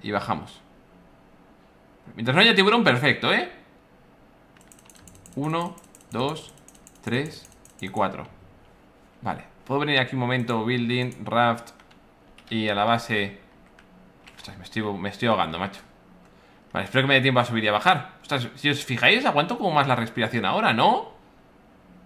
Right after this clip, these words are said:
Quizás es por la salud, no tengo ni idea, la verdad. Por el estado en el que estés.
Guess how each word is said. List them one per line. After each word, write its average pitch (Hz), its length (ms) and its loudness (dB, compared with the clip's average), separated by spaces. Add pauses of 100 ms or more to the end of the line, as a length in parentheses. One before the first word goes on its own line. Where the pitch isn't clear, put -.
(460)
Quizás 147 160 -4
es 180 60 -4
por 190 160 0
la 139 80 6
salud, 131 340 2
no 151 100 -4
tengo 180 160 -4
ni 110 80 0
idea, 185 160 -2
la 117 100 0
verdad. 180 340 -2
Por 120 100 -2
el 117 60 2
estado 135 240 0
en 139 60 0
el 131 60 -2
que 123 80 0
estés. 196 400 -4